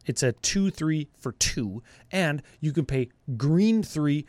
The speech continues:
Target land you control becomes an X X elemental, where X is the number of enchantees we control. And we control lots of them, right?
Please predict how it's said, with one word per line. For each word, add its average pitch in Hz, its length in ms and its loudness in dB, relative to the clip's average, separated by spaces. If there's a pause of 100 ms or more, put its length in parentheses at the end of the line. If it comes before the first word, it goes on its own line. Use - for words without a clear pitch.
(180)
Target 170 300 4
land 151 280 0
you 147 60 -2
control 147 260 0
becomes 135 320 -2
an 127 120 -6
X 147 240 -4
X 151 240 -4
elemental, 139 440 0
where 123 220 0
X - 300 -2
is 139 280 0
the 135 100 0
number 135 340 0
of 120 200 -2
enchantees 123 760 -2
we 107 120 -2
control. 95 560 -8 (480)
And 196 160 4
we 381 100 10
control 151 480 0
lots 113 320 -2
of 95 140 -8
them, 82 180 -14
right? 127 220 -6